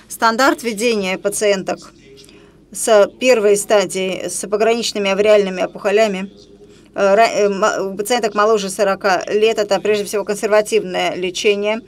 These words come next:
э, в десяти-тридцати процентах. Это означает, что можем сохранить как яичники, так и матку. Если у нас билатеральное, э, поражение оби-, обоих яичников, то мы можем, э,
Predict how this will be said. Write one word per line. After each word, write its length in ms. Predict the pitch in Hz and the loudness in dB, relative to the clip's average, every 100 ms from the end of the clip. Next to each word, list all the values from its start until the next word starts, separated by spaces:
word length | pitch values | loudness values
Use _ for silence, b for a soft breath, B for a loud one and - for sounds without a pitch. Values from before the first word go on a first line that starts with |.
| B B B B | B B B B
э, 160 | - 185 | -4 -4
в 80 | 180 | -4
десяти-тридцати 880 | 233 233 226 233 202 185 208 202 214 | -4 -4 -6 -6 -6 -8 -8 -4 -2
процентах. 640 | 196 190 202 190 214 - B B B | 0 -2 -6 -6 -8 -10 B B B
Это 180 | - 220 | -4 2
означает, 380 | 226 220 247 226 | 2 0 0 -2
что 100 | 220 | 0
можем 260 | 208 202 202 | -4 -4 -6
сохранить 640 | 220 220 208 208 202 214 | -4 0 0 0 -4 -6
как 260 | 208 202 190 | 2 2 2
яичники, 560 | 208 202 - 196 190 185 | 0 0 -2 -6 -6 -4
так 340 | 208 190 185 - | 0 0 0 -10
и 220 | 196 185 | -6 -6
матку. 560 | 185 190 185 - 247 269 B B B | -2 0 -2 -2 -4 -4 B B B
Если 240 | 220 220 | -2 0
у 40 | 226 | 0
нас 200 | 214 202 | 0 0
билатеральное, 920 | 220 214 202 226 220 196 190 185 151 | 0 0 0 2 2 2 -4 -4 -4
э, 140 | 165 | -6
поражение 540 | 175 202 202 202 190 190 | -2 0 0 -2 -2 -4
оби-, 220 | 196 220 | -2 0
обоих 480 | 180 185 208 185 165 | 0 0 0 0 -6
яичников, 440 | 196 196 208 208 | -8 -8 -8 -8
то 260 | - 202 190 B B B B | -4 -4 -4 B B B B
мы 220 | - 208 | -6 -4
можем, 460 | 214 220 214 202 196 | -2 -4 -4 -6 -4
э, 400 | 185 190 185 165 | -2 -2 -2 -4